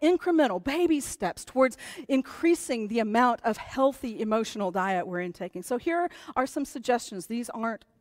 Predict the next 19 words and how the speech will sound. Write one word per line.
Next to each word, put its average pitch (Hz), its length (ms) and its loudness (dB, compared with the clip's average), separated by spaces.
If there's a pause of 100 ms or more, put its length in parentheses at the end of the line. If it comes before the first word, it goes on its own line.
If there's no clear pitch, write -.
(160)
all 220 200 6
the 311 80 0
suggestions 285 560 -2
there 277 140 -6
are, 311 180 2
just - 240 -10
a 339 40 -10
few. - 260 -6 (600)
First - 260 -4
one 233 120 -2
is 208 100 -6
this. - 280 -16 (1000)
Embrace 254 760 2 (160)
beauty. 190 480 -6 (1120)
When's 330 160 2
the 359 60 -4
last 247 320 2
time 240 160 -2
you 220 160 -2